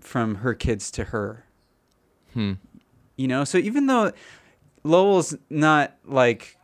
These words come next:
Speaker 1: explicitly in all the lyrics as much as Carrie is, you realize that Lowell is the reason why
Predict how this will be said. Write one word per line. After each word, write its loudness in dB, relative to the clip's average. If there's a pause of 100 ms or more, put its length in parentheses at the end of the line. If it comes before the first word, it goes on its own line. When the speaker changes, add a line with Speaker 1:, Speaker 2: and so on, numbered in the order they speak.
(400)
Speaker 1:
explicitly 0
in 0
all 2
the 0
lyrics 0
as -10
much -6
as -8
Carrie -2
is, -4
you -2
realize 2
that 0
Lowell 4
is -2
the -2
reason -2
why 0